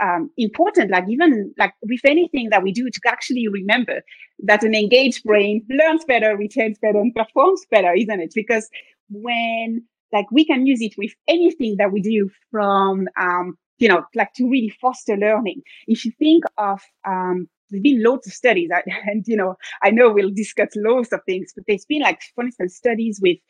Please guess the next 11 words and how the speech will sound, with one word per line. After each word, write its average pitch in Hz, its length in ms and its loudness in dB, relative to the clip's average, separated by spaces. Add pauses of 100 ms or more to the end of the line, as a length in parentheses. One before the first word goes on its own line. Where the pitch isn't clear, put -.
(360)
uh, 185 300 0
kids 254 340 0
and - 120 -2
children 214 360 0
and 202 120 0
even 269 300 6
adults 233 460 0
studying, 180 560 -2 (400)
and 202 420 0
the 208 100 0
difference 285 480 2